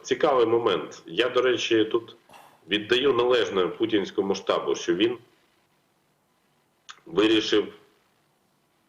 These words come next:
відреагувати на події в Курській і Білгородській областях. Ну, тобто сказати, що Україна намагається вплинути на російські вибори,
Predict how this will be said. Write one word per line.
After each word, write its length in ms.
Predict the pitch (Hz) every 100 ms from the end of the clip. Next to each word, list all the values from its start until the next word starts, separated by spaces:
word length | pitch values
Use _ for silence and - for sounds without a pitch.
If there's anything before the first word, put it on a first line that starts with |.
| _ _ _ _ _ _ _
відреагувати 960 | 82 104 104 104 95 101 107 120 - 87
на 300 | 87 82 73
події 540 | - 80 90 90 80
в 80 | 78 - -
Курській 400 | 104 95 - 87
і 40 |
Білгородській 640 | 80 85 90 87 85 -
областях. 500 | 78 82 82 - 175 - _ _ _ _ _ _ _ _ _
Ну, 180 | 101 95
тобто 460 | - - - 80 76
сказати, 500 | - 87 92 80 76
що 160 | - 80
Україна 400 | 80 85 82 78
намагається 540 | 76 78 82 78 -
вплинути 500 | - - 92 85 78
на 140 | 76 73
російські 500 | 76 - 82 - 85
вибори, 460 | 107 80 87 76